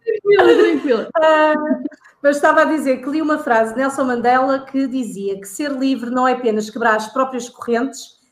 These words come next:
Speaker 2: mas viver de maneira que respeite e aumente a liberdade dos outros. E no fundo é um bocadinho isto que nós fazemos, Judite, não é?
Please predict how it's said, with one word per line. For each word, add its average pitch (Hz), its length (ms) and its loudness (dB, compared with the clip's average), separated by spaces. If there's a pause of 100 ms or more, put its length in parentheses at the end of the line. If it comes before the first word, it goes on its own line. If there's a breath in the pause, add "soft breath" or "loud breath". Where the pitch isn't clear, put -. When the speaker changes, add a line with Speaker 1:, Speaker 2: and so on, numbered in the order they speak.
Speaker 2:
mas 254 280 2
viver 277 380 2
de 262 80 0
maneira 240 480 2
que 247 140 -12
respeite 220 640 -2 (240)
e 294 160 2
aumente 226 580 2
a 226 40 -2
liberdade 214 460 -2
dos 208 180 -12
outros. - 400 -20 (400 soft breath)
E 349 100 2
no 359 120 6
fundo 330 220 6
é 330 40 8
um 330 60 6
bocadinho 311 320 4
isto 302 200 4
que 285 60 0
nós 277 140 2
fazemos, 233 400 -2
Judite, 196 360 -10
não 247 160 0
é? 208 280 -4